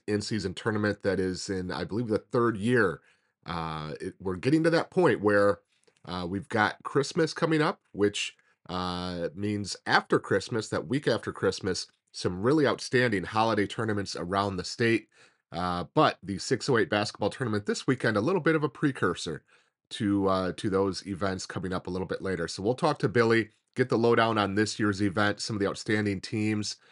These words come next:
There's a number of, uh, ranked teams in the event. Plus, like I said, that, uh, outstanding Lakeville North team from, uh, Minnesota coming over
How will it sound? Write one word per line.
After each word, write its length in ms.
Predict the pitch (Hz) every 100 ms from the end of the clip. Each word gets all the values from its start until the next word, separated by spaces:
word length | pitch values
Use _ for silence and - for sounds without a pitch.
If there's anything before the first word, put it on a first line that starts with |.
| -
There's 140 | - 87
a 40 |
number 300 | 90 110 110
of, 160 | 98 -
uh, 220 | 92 87
ranked 380 | 82 90 110 107
teams 360 | - 117 110 104
in 120 | 110
the 120 | 104
event. 380 | 104 107 104 101 - _ _
Plus, 300 | - 104 -
like 160 | 98 92
I 40 |
said, 320 | 87 110 92 80
that, 340 | 90 - -
uh, 220 | 90 82 -
outstanding 640 | 90 - 131 131 107 80 - _ _ -
Lakeville 440 | 92 101 - 101
North 300 | 92 95 98
team 340 | - 95 90 87
from, 380 | - 98 90
uh, 140 | 87 85
Minnesota 580 | 90 95 - 104 101 85
coming 300 | - 90 87
over 340 | 85 85 82